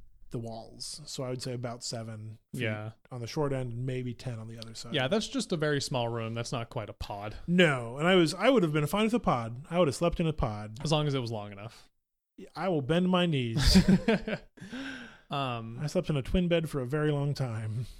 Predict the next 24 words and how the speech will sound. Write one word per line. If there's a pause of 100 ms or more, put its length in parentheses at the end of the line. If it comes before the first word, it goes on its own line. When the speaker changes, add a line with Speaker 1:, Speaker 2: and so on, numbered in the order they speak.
(440)
Speaker 2:
yeah,
I
slept
in
a
twin
bed
far
after
I
outgrew
a
twin
bed.
<laughs>
Speaker 1:
I
slept
in
a
twin
bed
throughout
high
school.